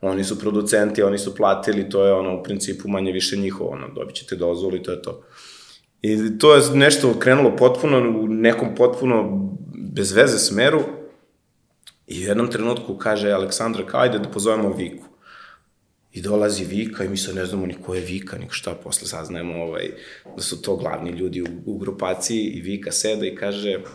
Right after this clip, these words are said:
„Momci, pratimo vaš rad već par godina, želimo da kupimo, ovaj, želimo da kupimo kao procent.” I mi kao, „Kakve procente, kao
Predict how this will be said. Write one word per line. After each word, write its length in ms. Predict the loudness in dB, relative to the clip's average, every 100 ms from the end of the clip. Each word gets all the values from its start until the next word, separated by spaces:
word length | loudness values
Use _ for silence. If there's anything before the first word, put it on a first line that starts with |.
| -20 _ -20 _ _
„Momci, 540 | 0 2 2 -2 -2 0
pratimo 440 | 2 2 2 -2 2
vaš 260 | 2 2
rad 200 | 0 0
već 140 | -4 -6
par 180 | -2 0
godina, 300 | 0 0 -2
želimo 320 | -2 -2 -2 -6
da 160 | -8
kupimo, 380 | -8 -8 -10 -10
ovaj, 680 | -10 -8 -6 -6 -6 -10 -12 -20 _ _ _ -4
želimo 280 | -2 0 -4
da 60 |
kupimo 400 | -6 -10 -10 -12
kao 480 | -10 -8 -8 -10 -12 -16 -20 _ _ _ _ _ _ _ _ -6
procent.” 340 | -4 -2 -4 -8 -14 -20 _ _ _ _ -14
I 40 |
mi 200 | -14 -12
kao, 340 | -12 -8 -8 -8 -16 _ _ _ _ _ _ _ _ _ -16
„Kakve 260 | -14 -14 -16
procente, 480 | -14 -8 -8 -8 -14
kao 140 | -14